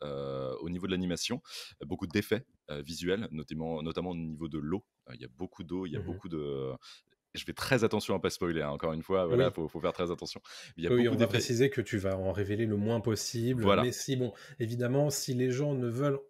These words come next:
Speaker 2: en attendre le, enfin, en entendre le moins possible, évidemment, évitez de regarder ou d'écouter,
Speaker 1: Oui,
Speaker 2: euh,
Speaker 1: oui.
Speaker 2: tout ceci et, euh, attendez la sortie. Mais
Speaker 1: Évidemment.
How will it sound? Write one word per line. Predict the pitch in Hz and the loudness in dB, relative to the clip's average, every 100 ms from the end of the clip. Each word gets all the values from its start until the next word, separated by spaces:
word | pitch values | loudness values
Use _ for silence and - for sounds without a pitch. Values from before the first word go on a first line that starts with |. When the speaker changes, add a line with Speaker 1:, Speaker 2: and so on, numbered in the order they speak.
| - | -6
Speaker 2:
en | 120 | -4
attendre | 123 120 143 110 | -2 -2 -2 -2
le, | 107 110 | -2 -4
enfin, | 104 98 90 87 - | -6 -10 -10 -14 -6
en | 110 | -4
entendre | 117 143 113 | -2 -2 0
le | 107 | 0
moins | 123 | 0
possible, | 123 107 - 151 120 - | -2 -4 -4 -6 -6 -10
évidemment, | 98 101 120 127 _ - | -8 -6 -6 -10 _ -10
évitez | 101 95 - 107 | -8 -8 -6 -6
de | 95 92 | -4 -6
regarder | 101 95 101 98 98 104 | -4 -4 -4 -4 -6 -6
ou | 98 | -4
d'écouter, | 101 - 101 - _ - - - | -6 -8 -10 -10 _ -20 -18 -6
Speaker 1:
Oui, | 90 | -4
Speaker 2:
euh, | 78 | -4
Speaker 1:
oui. | |
Speaker 2:
tout | - | -6
ceci | 110 113 - 127 139 - - _ | -6 -4 -4 -2 -2 -4 -20 _
et, | 104 98 | -8 -6
euh, | 92 87 95 | -4 -6 -8
attendez | - 92 92 117 | -6 -6 -2 0
la | 107 | 0
sortie. | 95 - - - _ - - | -2 -6 -8 -18 _ -20 -12
Mais | 98 | -6
Speaker 1:
Évidemment. | 98 | -2